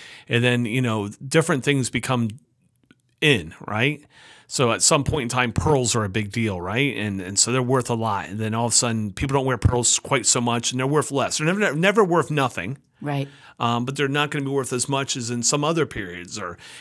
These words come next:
Speaker 1: and I'm using jewelry and stuff 'cause that they're, they're probably the oldest way of exchanging things. You know, we
Speaker 2: Mm-hmm.
Speaker 1: know people used to exchange shells as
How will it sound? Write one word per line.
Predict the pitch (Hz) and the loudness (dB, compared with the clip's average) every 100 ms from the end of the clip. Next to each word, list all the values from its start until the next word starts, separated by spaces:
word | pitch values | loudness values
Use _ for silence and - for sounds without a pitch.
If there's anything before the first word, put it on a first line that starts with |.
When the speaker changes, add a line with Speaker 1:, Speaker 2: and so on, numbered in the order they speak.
| - | 0
Speaker 1:
and | |
I'm | 139 | 2
using | 185 170 170 | 4 4 2
jewelry | 120 139 147 135 | 4 4 4 2
and | 113 | 0
stuff | 131 117 | -2 -2
'cause | 120 | -4
that | 123 113 | -4 -4
they're, | 135 120 | -4 -4
they're | 107 - 127 | -4 -4 -4
probably | 117 139 143 139 | -4 -6 -6 -4
the | |
oldest | - 147 156 151 - - - _ - | 2 2 2 2 0 -2 -12 _ -10
way | 139 147 147 | 0 2 2
of | 127 | 0
exchanging | 117 - 139 202 185 98 | -2 -2 0 0 0 -4
things. | 82 80 - - | -8 -12 -8 -2
You | 156 | 0
know, | 170 | 2
we | |
Speaker 2:
Mm-hmm. | 131 | 2
Speaker 1:
know | 135 | 0
people | 120 143 139 | -2 -2 0
used | 127 | 0
to | 117 | 0
exchange | - - 127 117 | 0 0 0 0
shells | - 131 139 104 | 2 2 2 -2
as | 101 - | -4 -4